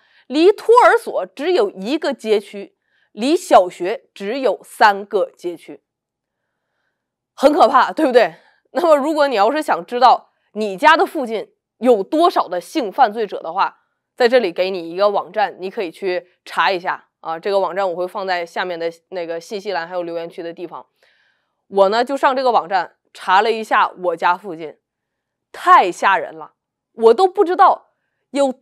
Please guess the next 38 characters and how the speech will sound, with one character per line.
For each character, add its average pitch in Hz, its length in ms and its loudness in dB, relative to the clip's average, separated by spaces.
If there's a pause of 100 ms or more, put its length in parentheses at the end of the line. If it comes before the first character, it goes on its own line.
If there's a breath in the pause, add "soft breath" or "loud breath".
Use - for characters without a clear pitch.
(120)
这 440 200 4
么 359 140 2
多 311 240 -2
有 240 300 0
前 247 320 -6
科 294 180 2
的 302 100 -2
性 320 360 -4
犯 302 200 0
罪 285 160 -6
者， 214 280 -10 (260)
还 - 200 4
有 381 180 4
被 320 200 -4
放 370 320 2
出 294 140 -4
来 262 160 4
之 254 160 -10
后 285 240 -2 (120)
又 381 300 6
犯 269 280 4
罪 285 160 -6
的 196 120 2
这 302 160 -4
些 302 140 -2
人， 196 240 -2 (320 soft breath)
离 339 220 4
我 339 200 6
住 403 220 -2
的 339 160 -4 (140)
这 494 240 4
么 240 240 0
近。 214 320 -10 (460)
我 240 200 4
们 285 120 -2
家 339 160 6
方 302 280 2
圆 196 320 -2